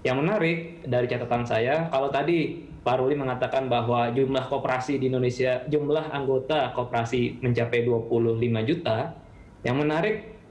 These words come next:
jumlah, eh, pengguna, eh,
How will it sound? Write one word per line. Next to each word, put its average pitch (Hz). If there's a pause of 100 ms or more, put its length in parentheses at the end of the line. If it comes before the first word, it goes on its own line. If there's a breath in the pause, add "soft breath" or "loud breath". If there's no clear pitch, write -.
jumlah, 170
eh, 160
pengguna, 180 (480)
eh, 143